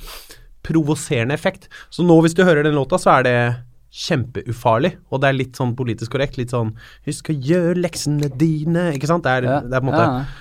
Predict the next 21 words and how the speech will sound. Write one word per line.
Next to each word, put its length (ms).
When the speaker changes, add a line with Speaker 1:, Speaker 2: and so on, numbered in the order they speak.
Speaker 2:
ja. 80
Speaker 1:
eh, 420
korrekt 380
pop, 240
mens 320
den 260
var 300
rampete 680
på 160
ekte 380
<laughs> 300
fram 180
til 140
ganske 200
nylig, 220
da. 80
Speaker 2:
Ja. 160
Speaker 1:
Så 200
det 140
er 80
jo 100